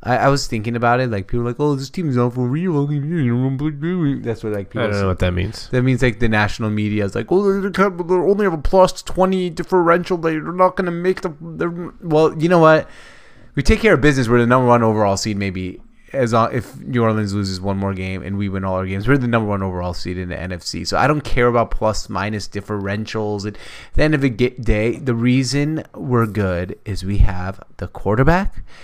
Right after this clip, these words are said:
Speaker 1: and the head coach, and that's the difference between winning c-, close games and losing close games.
Speaker 2: As I always say,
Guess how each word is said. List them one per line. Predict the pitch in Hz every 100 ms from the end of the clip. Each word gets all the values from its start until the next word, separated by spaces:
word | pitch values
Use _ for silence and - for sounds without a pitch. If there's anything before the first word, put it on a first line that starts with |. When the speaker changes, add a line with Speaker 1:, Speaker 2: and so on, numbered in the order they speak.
| - - -
Speaker 1:
and | - 165
the |
head | 143 151 151
coach, | - 113 98 104 - - -
and | 123 110
that's | 110
the | 127
difference | 120 117 120
between | 120 104 101 95
winning | 110 156 165 156 -
c-, | - - - -
close | - 165 -
games | 165 160 156 151 - - - - - -
and | 135 127
losing | 113 95 80 - - -
close | 76 -
games. | - - - - - - - -
Speaker 2:
As | 101 113
I | 120
always | 147 151 131
say, | 113 101